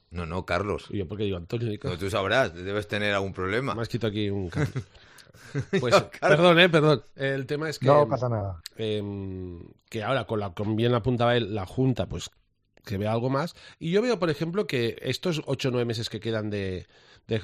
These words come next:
Speaker 2: no, sin olvidar el mercado de invierno, que para mí hace falta dos incorporaciones, es que trabajen mucho en áreas que estaban muertas. El, lo, te lo vuelvo a repetir, el marketing, el área social, o sea, hay, hay,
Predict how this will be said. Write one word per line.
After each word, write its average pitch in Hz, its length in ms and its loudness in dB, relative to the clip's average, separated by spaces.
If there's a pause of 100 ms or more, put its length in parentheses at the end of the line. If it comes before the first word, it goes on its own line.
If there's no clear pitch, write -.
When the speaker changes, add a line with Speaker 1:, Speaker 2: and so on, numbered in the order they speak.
Speaker 2:
no, 127 360 0
sin 131 160 2
olvidar 127 260 4
el 135 100 0
mercado 123 280 -2
de 123 80 -2
invierno, 123 260 -4
que 104 80 -4
para 107 160 -6
mí 117 80 0
hace 110 180 -4
falta 113 240 -2
dos 107 160 0
incorporaciones, 110 800 0 (460)
es 131 300 -2 (680)
que 143 120 4
trabajen 139 360 4
mucho 165 380 2
en 143 160 2
áreas 180 320 4
que - 80 -4
estaban 156 360 2
muertas. 135 680 2 (720)
El, 95 200 -6 (100)
lo, 113 220 -4
te 117 120 -6
lo 113 60 0
vuelvo 135 140 2
a 165 40 2
repetir, 147 380 2
el 113 120 4
marketing, 127 400 0
el 113 60 0
área 151 180 2
social, 131 460 2
o 117 40 2
sea, 123 120 2
hay, 120 100 0
hay, 143 160 2